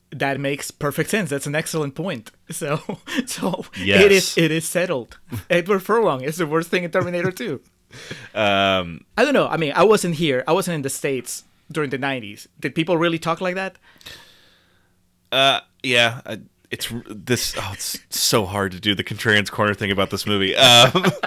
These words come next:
Speaker 2: <laughs> uh, it definitely is a snapshot of its time. And, uh, before we m-, move into a different millennium with the Terminator franchise, I do wanna speak to, we mentioned, uh, Michael Biehn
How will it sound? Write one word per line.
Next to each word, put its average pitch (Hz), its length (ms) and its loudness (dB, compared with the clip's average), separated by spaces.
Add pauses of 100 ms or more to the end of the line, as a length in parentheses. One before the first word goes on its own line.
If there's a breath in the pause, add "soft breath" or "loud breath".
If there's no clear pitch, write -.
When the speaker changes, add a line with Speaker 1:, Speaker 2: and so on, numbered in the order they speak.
(160)
Speaker 2:
<laughs> - 540 -8
uh, 107 420 4 (1040)
it 131 160 6
definitely 165 520 8
is 120 240 6
a 107 440 6 (420)
snapshot 110 840 2
of 95 100 -2
its 90 220 -6
time. 90 500 -2 (720 soft breath)
And, 98 640 0
uh, 98 220 2
before 117 340 2
we 113 140 6
m-, 104 280 -2
move 110 300 4
into 104 300 0
a 92 80 -2
different 98 500 -4
millennium 95 720 0
with 101 220 -6
the 101 80 -6
Terminator 90 500 -4
franchise, 92 580 -4
I 90 40 -4
do 101 160 -2
wanna 95 160 -2
speak - 360 -6
to, 98 360 -4 (280 loud breath)
we 107 200 2
mentioned, 107 720 2
uh, 92 380 -2
Michael 104 380 0
Biehn 101 440 -2